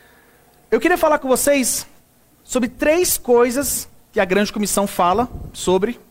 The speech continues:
o batismo, que é o, o alvo nessa noite, né? A primeira delas é ordenança. Ordenança.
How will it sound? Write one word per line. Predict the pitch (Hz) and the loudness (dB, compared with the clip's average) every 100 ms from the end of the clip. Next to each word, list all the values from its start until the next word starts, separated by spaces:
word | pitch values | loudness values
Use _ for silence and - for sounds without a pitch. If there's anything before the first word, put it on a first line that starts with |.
| _ _ _ | _ _ _
o | 190 | -4
batismo, | 180 208 208 165 131 - _ _ _ _ _ _ _ _ | -2 -2 -2 -4 -6 -10 _ _ _ _ _ _ _ _
que | 185 | -4
é | |
o, | 202 269 - _ | -2 -4 -12 _
o | - 269 | -2 0
alvo | 226 208 | 2 0
nessa | 190 170 | 0 -2
noite, | 139 - | -2 -4
né? | 170 202 - _ _ - - - - - - - | -4 -6 -12 _ _ -20 -20 -20 -20 -18 -10 -2
A | |
primeira | 277 302 311 | 2 4 2
delas | 226 285 269 208 | 2 4 2 2
é | 220 180 - - | 0 0 -6 0
ordenança. | 254 302 - - - 190 262 240 233 214 - 120 - _ _ _ _ _ _ _ _ _ _ _ _ _ - - - | 4 4 2 -4 -12 -2 2 2 0 -2 -6 -10 -12 _ _ _ _ _ _ _ _ _ _ _ _ _ -20 -16 0
Ordenança. | 262 277 285 233 196 - | 2 2 2 2 0 -4